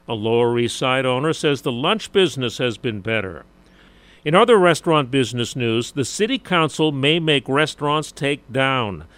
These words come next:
the permanent plywood outdoor installations after this year. Because of neighbors' complaints about noise, trash, and parking, restaurants would still be allowed to put out tables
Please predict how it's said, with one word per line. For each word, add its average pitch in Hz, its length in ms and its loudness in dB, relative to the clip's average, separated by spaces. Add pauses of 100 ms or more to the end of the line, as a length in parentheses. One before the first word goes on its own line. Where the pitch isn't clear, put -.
(220)
the 131 140 -2
permanent 185 640 -2
plywood 147 640 0
outdoor 143 560 -2
installations 139 960 -4 (240)
after 143 460 -2
this 131 320 -2
year. 123 460 -2 (380)
Because 131 360 -2
of 101 160 -4
neighbors' 135 420 -2
complaints 131 640 -4
about 110 260 -4
noise, 123 500 -2
trash, 120 460 -4
and 127 140 -8
parking, 139 540 -2 (500)
restaurants 135 600 0
would 190 320 6
still 127 300 0
be 120 160 -2
allowed 113 400 0
to 123 60 -8
put 127 240 -2
out 113 240 -2
tables 139 680 -2